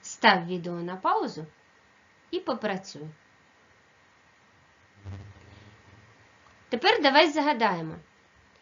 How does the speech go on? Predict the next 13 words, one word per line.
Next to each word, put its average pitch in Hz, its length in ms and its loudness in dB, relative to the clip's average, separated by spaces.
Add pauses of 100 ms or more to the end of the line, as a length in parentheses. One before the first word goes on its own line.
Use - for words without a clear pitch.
(240)
на 226 80 4
які 285 240 2
питання 285 480 -2
відповідає 220 680 -2
прикметник. 202 880 -8 (2750)
Вірно, 170 400 2
прикметник 202 800 -2
відповідає 202 680 0
на 202 140 0
питання 170 480 -4
«який», 214 640 2
«яка», 214 460 4
«яке». 208 540 -6